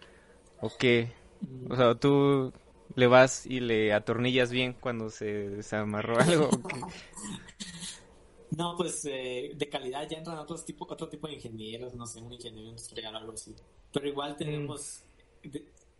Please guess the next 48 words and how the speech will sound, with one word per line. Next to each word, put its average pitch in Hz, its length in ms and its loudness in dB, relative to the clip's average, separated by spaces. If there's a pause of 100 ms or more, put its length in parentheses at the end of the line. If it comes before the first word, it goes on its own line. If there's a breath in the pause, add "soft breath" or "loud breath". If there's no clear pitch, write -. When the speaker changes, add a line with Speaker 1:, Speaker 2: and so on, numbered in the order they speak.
Speaker 2:
todos 196 260 -8
tenemos 147 400 -8
como 120 180 -12
ciertos - 420 -12
conocimientos 117 580 -8
de 110 100 -4
un - 60 -10
poquito - 260 -8
de 120 80 -6
todo - 280 -8 (800 soft breath)
y, 110 340 -8 (120)
pues, 120 140 -4
depende 127 300 -4
del 147 80 -10
puesto - 220 -4
que 131 80 -4
tengan 131 260 -6
en 120 160 -6
la, 104 340 -6 (560)
en 107 300 -10
la 104 80 -10
maquila 117 380 -8
que 113 80 -6
vayas 110 280 -6
a 117 40 -12
entrar, 117 380 -10 (300)
o - 40 -20
sea, 120 180 -8
que 131 80 -4
te 123 120 -6
metan, 120 280 -8
pero 117 260 -2
también 135 280 -6
puede 139 260 -2
ser, 131 240 -8 (100)
o - 60 -12
sea, 120 140 -10
yo 123 80 -4
también 135 200 -8
podría 127 240 -10
entrar 123 340 -12 (340 soft breath)
a 113 140 -8
calidad 123 800 -8
o, 113 460 -10 (600 soft breath)
o 117 120 -10
algo 139 140 -6
así. 165 260 -8 (400)
Speaker 1:
Ujú. 120 320 -6